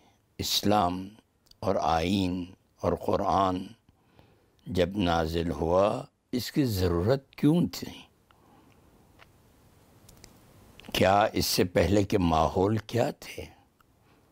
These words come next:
کیا اس ماحول میں کوئی دین، دیانت، تمدن، کلچر ڈیولپ تھا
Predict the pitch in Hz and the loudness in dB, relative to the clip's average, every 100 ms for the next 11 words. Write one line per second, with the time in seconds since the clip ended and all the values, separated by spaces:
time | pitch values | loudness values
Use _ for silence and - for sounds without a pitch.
0 | _ _ - - - 123 117 104 - 90 | _ _ -20 -20 -4 0 2 0 0 2
1 | 80 90 95 92 90 - 101 101 95 92 | 2 4 2 2 -4 -2 -2 -2 -2 -8
2 | - 107 92 95 92 95 95 92 82 90 | -8 -2 2 4 2 0 -4 -6 -2 0
3 | 85 87 92 92 - _ - 90 85 85 | 2 0 0 -2 -6 _ -4 -2 -4 -6
4 | - 101 107 107 - 95 78 - 101 95 | -4 -4 -4 -8 -4 -4 -2 -4 -2 -2
5 | 101 - _ _ _ - 92 85 92 104 | -4 -16 _ _ _ -2 0 0 -2 -6
6 | - - | -6 -10